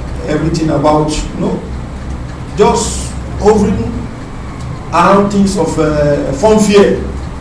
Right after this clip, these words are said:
And when you want to teach people Aqidah, for instance, you give the letters, okay, the young, these young people, let us teach them Kitab al-Tawheed. You will see them the way they will be running away from. They don't want to hear that.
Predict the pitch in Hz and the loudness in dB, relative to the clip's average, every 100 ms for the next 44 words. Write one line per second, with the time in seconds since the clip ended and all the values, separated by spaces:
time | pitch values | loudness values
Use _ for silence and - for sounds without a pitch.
0 | - - - - - - - - - - | -10 -10 -8 -8 -8 -8 -10 -10 -10 -10
1 | - - - 156 202 220 226 226 202 185 | -10 -8 0 2 4 4 4 4 0 -2
2 | - - - 214 214 214 - - - 214 | -6 -4 -2 -2 2 4 4 2 4 4
3 | 202 185 196 220 214 202 185 202 185 185 | 4 4 2 4 2 2 2 2 2 4
4 | 196 202 196 - 208 208 196 190 220 208 | 4 4 4 4 2 4 4 4 0 0
5 | - - 208 202 202 202 202 202 202 - | -2 0 2 2 0 2 4 4 2 0
6 | 202 - 196 196 196 185 190 185 165 160 | 0 4 4 4 2 2 2 2 2 0
7 | 160 165 143 - - - - - - - | 2 0 0 -2 -6 -8 -8 -8 -8 -8
8 | - - - - - - - - - - | -10 -8 -8 -8 -6 -8 -8 -10 -8 -10
9 | - - - - 151 160 - 196 190 180 | -10 -10 -10 -4 4 4 4 2 2 2
10 | 170 175 170 160 160 165 160 165 151 160 | 2 2 4 4 4 4 6 4 6 4
11 | 131 - 202 214 208 175 170 175 175 - | 2 2 2 2 2 0 2 2 2 0